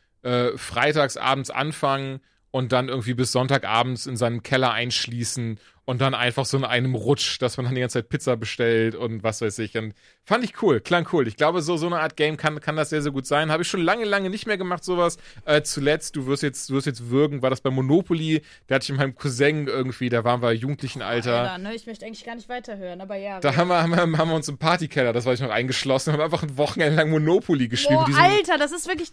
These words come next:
Speaker 2: das ist, das ist der Limbus.
Speaker 1: <laughs> Der Limbus?
Speaker 2: Ja, oh, die Vorhölle.
Speaker 1: Und, äh, nee, aber das ist ja, ich glaube, dafür bietet sich dieses Game auch an.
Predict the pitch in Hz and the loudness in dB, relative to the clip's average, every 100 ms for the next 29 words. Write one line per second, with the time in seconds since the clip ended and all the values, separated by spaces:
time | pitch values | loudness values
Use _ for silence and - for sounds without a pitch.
0 | - 233 339 311 330 - 359 - 311 285 | -16 -8 -6 -4 -6 -6 -8 -4 -2 0
1 | 330 427 480 392 214 170 - - - - | -2 -4 -8 -6 -6 -6 -14 -16 -2 0
2 | 170 240 - 403 - - - - - - | 4 4 6 2 2 -14 -20 -20 -20 -20
3 | - 113 113 101 131 285 208 - - - | -10 -6 -6 -8 -8 -8 -8 -10 -12 -18
4 | - 214 - - - - - - - - | -16 -14 -12 -8 -8 -6 -8 -12 -20 -18
5 | - - - 220 226 226 - 294 294 220 | -16 -16 -12 -10 -10 -10 -10 -2 -2 -2
6 | 185 170 165 - - _ _ _ _ _ | -6 -8 -10 -16 -20 _ _ _ _ _
7 | - - - _ _ 131 131 131 135 135 | -20 -20 -20 _ _ 0 2 4 2 -2
8 | 120 - 147 131 127 120 135 175 156 143 | -6 -6 0 4 4 2 2 2 2 2
9 | 160 - 151 156 127 - 135 139 135 131 | 0 0 -2 0 0 0 -2 0 -2 -4
10 | 135 131 117 123 117 120 117 135 165 170 | -12 -12 -12 -12 -6 -4 -2 -2 -2 -2
11 | 170 | -4